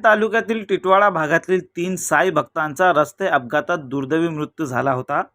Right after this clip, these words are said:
भावेश पाटील, रवींद्र पाटील, साईराज भोईर हे साई भक्त गुरुपौर्णिमा उत्सवानिमित्त टिटवाळ्याच्या मांड्या टिटवाळा येथून पायी जाणाऱ्या शिर्डी पदयात्रेमध्ये सहभागी झाले होते.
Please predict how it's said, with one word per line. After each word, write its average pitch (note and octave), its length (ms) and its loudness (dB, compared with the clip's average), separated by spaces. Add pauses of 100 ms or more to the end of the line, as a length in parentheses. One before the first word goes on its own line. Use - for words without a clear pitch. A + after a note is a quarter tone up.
(420)
भावेश F#3+ 320 4
पाटील, A3+ 420 0 (180)
रवींद्र F#3 380 2
पाटील, F#3 400 0 (200)
साईराज F3+ 500 2
भोईर D3+ 280 2
हे E3 160 0
साई D3 260 0
भक्त D#3 280 -4 (500)
गुरुपौर्णिमा B3+ 640 2
उत्सवानिमित्त A3 760 0 (140)
टिटवाळ्याच्या F#3+ 580 2
मांड्या E3+ 360 2
टिटवाळा D#3+ 460 0
येथून E3+ 340 -4 (120)
पायी D#3 220 -2
जाणाऱ्या C#3+ 480 4
शिर्डी F3 340 -2
पदयात्रेमध्ये D3+ 800 0
सहभागी D#3+ 520 -2
झाले A#2 240 -6
होते. A#2 340 -8